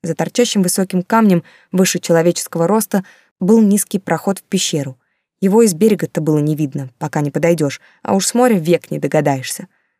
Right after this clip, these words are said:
А по скале, метрах в двух от входа, сбегала небольшая струйка воды.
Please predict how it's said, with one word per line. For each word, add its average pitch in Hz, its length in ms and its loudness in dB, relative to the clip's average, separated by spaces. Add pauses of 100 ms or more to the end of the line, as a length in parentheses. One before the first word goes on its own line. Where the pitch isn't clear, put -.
(120)
А 175 80 -6
по - 120 -2
скале, 190 400 2 (460)
метрах 214 360 0
в 160 120 -10
двух 147 420 -4
от 175 140 -6
входа, 185 560 0 (120)
сбегала 175 460 0
небольшая 175 540 -2
струйка 180 380 -4
воды. 151 360 -2